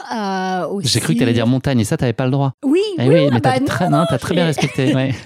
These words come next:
Speaker 1: <laughs> Pas la cu-, pas forcément la cuisine de montagne non plus, hein. <laughs> Euh, je suis quelqu'un de très curieuse, euh, plutôt souriante, je dirais. J'aime bien rencontrer des gens, euh, enfin, avoir de nouvelles expériences, euh, donc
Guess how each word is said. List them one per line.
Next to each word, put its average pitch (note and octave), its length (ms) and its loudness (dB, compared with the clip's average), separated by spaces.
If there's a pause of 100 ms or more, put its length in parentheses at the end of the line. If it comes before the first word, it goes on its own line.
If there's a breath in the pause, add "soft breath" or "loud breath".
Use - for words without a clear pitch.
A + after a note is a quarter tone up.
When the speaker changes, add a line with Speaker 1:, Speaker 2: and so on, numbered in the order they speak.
(180)
Speaker 1:
<laughs> - 320 -14
Pas D#4+ 120 -2
la C#4 120 0
cu-, D#4+ 300 -4
pas C4+ 120 -2
forcément C4 360 -2
la A3 120 -2
cuisine G#3+ 360 -2
de G#3+ 60 0
montagne C4 480 -4
non G#3+ 140 -6
plus, A3+ 220 0
hein. - 540 -2
<laughs> - 180 -4 (680 loud breath)
Euh, G#3 540 -6
je G3+ 100 -8
suis - 200 -14
quelqu'un A3 320 -6
de G3 100 -4
très A#3 280 -8
curieuse, A#3 840 -4
euh, F3+ 380 -6 (180)
plutôt C#4 280 -6
souriante, B3 720 -2
je - 220 -20
dirais. A3 400 -6
J'aime F3 200 -10
bien G3 160 -8
rencontrer G3+ 500 -10
des F3 140 -8
gens, A#3+ 540 -8
euh, F3+ 160 -6 (420 loud breath)
enfin, D#3 300 -12
avoir F#3+ 240 -8
de F#3 80 -8
nouvelles A3 360 -6
expériences, G#3 840 -8
euh, D3+ 260 -8 (540)
donc C#3 140 -18